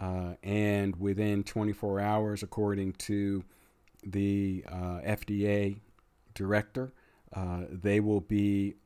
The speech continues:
opened up and available to the, the first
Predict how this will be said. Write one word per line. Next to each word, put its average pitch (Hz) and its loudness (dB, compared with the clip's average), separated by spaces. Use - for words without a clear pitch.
opened 104 2
up 101 4
and 98 0
available 98 2
to 104 2
the, 92 -6
the 90 -6
first - 0